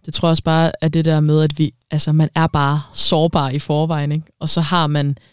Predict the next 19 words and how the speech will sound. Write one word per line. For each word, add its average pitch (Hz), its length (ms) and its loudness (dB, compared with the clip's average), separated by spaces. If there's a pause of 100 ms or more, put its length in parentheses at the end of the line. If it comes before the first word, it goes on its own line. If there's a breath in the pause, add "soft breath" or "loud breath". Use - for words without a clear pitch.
(400 soft breath)
en, 147 340 0
en 147 140 0
partner, 170 680 0 (800)
og 156 120 0 (120)
det 175 200 2
er 147 220 0 (280)
et 156 100 -8
sårbart 165 460 0 (120)
rum, 180 200 0 (760)
og 160 100 -2
måske 160 280 2
det 160 80 2
er 160 40 4
ens 151 200 -2
første 202 420 -2
partner, 151 520 -8 (480)
eller 147 340 -2 (240)
f-, - 160 -18 (140)
altså, 156 300 -2